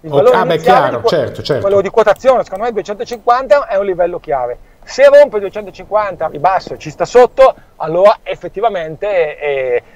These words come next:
Speaker 1: è un, è un po' abbandonato a se stesso questo titolo e mi stupirebbe. Se invece ritrova supporto, poi per me questo è un titolo che pu-, pu-, può veramente fare,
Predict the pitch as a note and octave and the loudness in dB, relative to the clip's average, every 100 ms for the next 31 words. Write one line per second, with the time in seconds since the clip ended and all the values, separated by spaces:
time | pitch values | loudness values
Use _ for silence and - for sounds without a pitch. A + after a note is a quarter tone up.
0 | _ D3 D#3 D3+ E3+ E3+ D3 E3+ D3+ C#3+ | _ 2 2 2 -4 -4 2 4 4 2
1 | C#3+ C#3+ C#3+ C3+ - F#3+ - C#3+ C3 C3+ | 2 -2 -4 -8 -2 -2 -2 -14 -14 -12
2 | D#3 - A#2+ D#3+ D#3+ C#3 C#3+ D#3 C#3 A2+ | -10 -4 -4 -4 -6 -6 -4 2 4 2
3 | G#2 G2+ _ _ - E3+ G#3 C4+ A#3+ A3 | -4 -10 _ _ -2 0 2 4 4 6
4 | A3 G#3 A#3 - A3 G#3+ - C4+ A#3 _ | 6 4 0 4 6 6 6 4 4 _
5 | _ - F#3 A#3 A#3+ - D3 F3+ G3+ E3 | _ -4 2 4 2 -6 -10 -8 -6 -6
6 | - E3 E3 D#3 D#3+ C#3 B2+ A#2+ F#2+ - | -6 -10 -10 0 0 0 -6 -6 -8 -14
7 | _ _ _ _ _ _ _ _ _ _ | _ _ _ _ _ _ _ _ _ _
8 | _ _ C3+ C#3+ D#3+ C#3+ - D3+ D#3 D3 | _ _ -20 -12 -12 -14 -2 4 6 4
9 | D3+ G3 F3+ - D3+ C#3 B2+ A#2+ | 2 0 -2 0 -2 0 -2 -4